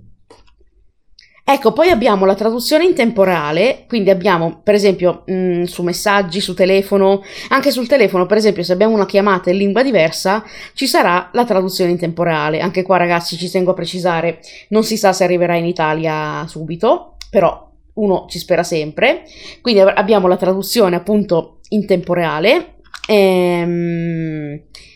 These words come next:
anche con eventuali app di terze parti, quindi non so, ehm,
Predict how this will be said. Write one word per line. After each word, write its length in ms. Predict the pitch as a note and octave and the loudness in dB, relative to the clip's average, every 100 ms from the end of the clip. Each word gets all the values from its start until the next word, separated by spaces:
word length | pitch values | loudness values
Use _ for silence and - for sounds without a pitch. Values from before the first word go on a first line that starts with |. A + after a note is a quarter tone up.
| - - | -20 -12
anche 440 | - C#4 D4 - E4 | -2 0 2 0 2
con 120 | B3+ | 2
eventuali 440 | A#3 A3+ A#3 A#3 | 2 2 2 4
app 140 | G#3+ G#3+ | 4 2
di 140 | F#3 | -2
terze 320 | G3+ F#3 - | -2 -2 -2
parti, 680 | F#3 D3 D#3 - C4+ F#4+ - | -2 -4 -8 -6 -4 -4 -6
quindi 220 | - F#3 | -2 0
non 120 | E3 | 0
so, 340 | E3 F#3 D#3 E2+ | -2 -2 -2 -4
ehm, 1500 | D#3+ D#3+ D#3 D#3 D#3 D3+ D3+ D3+ D#3 C#3+ - D#3 D3+ F3 | -4 -4 -4 -6 -8 -10 -10 -8 -8 -8 -10 -10 -12 -14